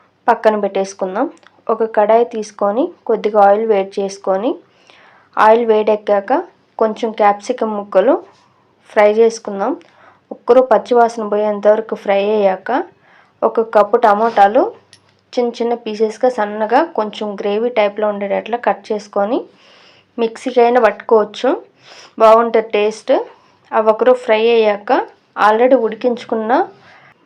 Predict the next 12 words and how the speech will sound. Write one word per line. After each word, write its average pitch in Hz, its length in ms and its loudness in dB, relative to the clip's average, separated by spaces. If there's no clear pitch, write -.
బఠానీలు 208 600 -2
వేసుకొని 202 560 -4
ఒక - 60 -10
నిమిషం 214 380 -6
పాటు 196 380 0
కలుపుకోవాలి. 196 760 0
దీంట్లో 208 380 -4
వాటర్ 196 380 2
తగ్గాక 190 580 0
ఇట్లా 226 220 0
స్మాష్ 220 440 -6
చేసుకోవాలి 190 580 0